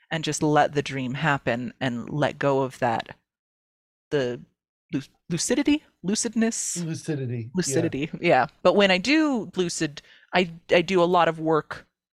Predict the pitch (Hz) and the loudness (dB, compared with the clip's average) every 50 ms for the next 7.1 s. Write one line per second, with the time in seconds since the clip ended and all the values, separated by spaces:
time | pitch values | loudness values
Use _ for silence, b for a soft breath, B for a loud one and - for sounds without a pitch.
0 | _ _ _ _ _ _ _ _ _ _ _ _ _ _ _ _ _ _ _ - | _ _ _ _ _ _ _ _ _ _ _ _ _ _ _ _ _ _ _ 0
1 | 160 160 147 151 139 - - 147 151 160 185 208 247 294 330 330 277 - - - | 0 2 0 0 -4 -8 -16 -16 -8 -4 0 0 2 2 0 -2 -4 -4 -4 -2
2 | 156 139 127 123 117 - 170 _ _ _ _ _ _ _ _ _ - 190 202 208 | -2 -2 -2 -2 -4 -4 -8 _ _ _ _ _ _ _ _ _ -4 -2 0 0
3 | 202 185 170 156 - - 160 170 185 208 240 262 262 247 - - - - 151 143 | 2 2 2 0 0 -2 -6 -8 -6 -4 -2 -2 -2 -2 -2 -4 -2 -2 -2 0
4 | 143 131 - _ _ _ _ _ _ _ _ _ - 165 156 160 - - 165 - | -2 -2 -6 _ _ _ _ _ _ _ _ _ -10 -8 -6 -4 -4 -4 -4 -4
5 | 160 151 151 156 160 165 180 185 185 175 165 156 156 - _ _ _ _ _ _ | -4 -6 -6 -8 -8 -4 0 2 2 2 2 0 -2 -4 _ _ _ _ _ _
6 | _ _ - - - 170 156 147 143 - - 135 - - - - - - - - | _ _ -8 -2 2 2 2 2 0 -4 -4 -6 -6 -6 -8 -8 -8 -8 -10 -12
7 | - | -18